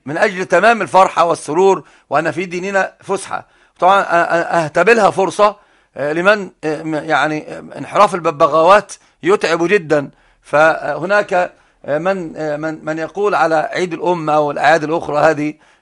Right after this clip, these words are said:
يعني هذه انحراف الببغاوات، وهذا، هذا كما قلنا التقليد يؤدي بالمرء إلى هذا، بأنه يعني يغض الطرف عن، آه، خيرية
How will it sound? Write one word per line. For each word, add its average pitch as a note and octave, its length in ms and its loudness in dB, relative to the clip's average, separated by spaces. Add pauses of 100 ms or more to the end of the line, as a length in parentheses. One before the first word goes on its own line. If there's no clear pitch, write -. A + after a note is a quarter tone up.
يعني D#3 240 2
هذه G3+ 400 0
انحراف G#3+ 340 2
الببغاوات، F3 680 0 (140)
وهذا، E3+ 500 2
هذا F3+ 280 4
كما G3 240 0
قلنا G3 340 -2
التقليد G3 640 -4 (320)
يؤدي E3 460 0
بالمرء E3 400 2
إلى F3+ 360 2
هذا، D3+ 360 4 (320)
بأنه G3+ 580 2 (240)
يعني D3+ 360 0
يغض F3+ 340 0
الطرف F3+ 440 4
عن، D3+ 300 2 (240)
آه، C#3 120 0
خيرية F3+ 440 0